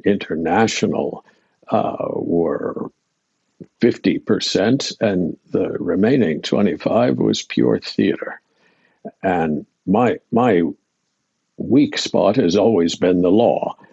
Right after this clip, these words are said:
So <laughs> I figured this, this was perfect for me. And I just decided to make it my life's work and have done it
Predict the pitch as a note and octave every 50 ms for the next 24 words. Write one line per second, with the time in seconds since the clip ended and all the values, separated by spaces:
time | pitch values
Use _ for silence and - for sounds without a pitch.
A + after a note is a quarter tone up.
0 | _ _ _ _ - - - - A2+ E2+ E2 D#2+ D2+ - C3 A#2 - - G#2 G2
1 | A2+ G2+ A#2+ - - A#2 G2+ G2 F#2 F#2+ F2+ - - C#3+ C#3 - - - - -
2 | - - - D3 C#3 - - - G#2 G#2+ G#2+ - - - A#2+ A#2 - - E2 -
3 | - - - G2+ - - F2 - - - - _ _ - - - _ _ - G#2+
4 | F#2+ F2 E2+ - - - G#2 G#2 F#2+ B2 G2+ - - - F#2+ - - G#2+ G2+ G2
5 | F2+ F2 - - G#2+ F#2+ G2 F#2+ F2+ - G2+ - F2+ F2 D#2 D2+ E2 F2+ F2 E2+
6 | - - - G2 G2 G#2+ G#2+ F2+ G2 A#2+ - - G2+ G2+ G#2 F2 - _ - -
7 | A2+ F#2+ F2+ - - - G2+ G2 F2+ F2 - - - - -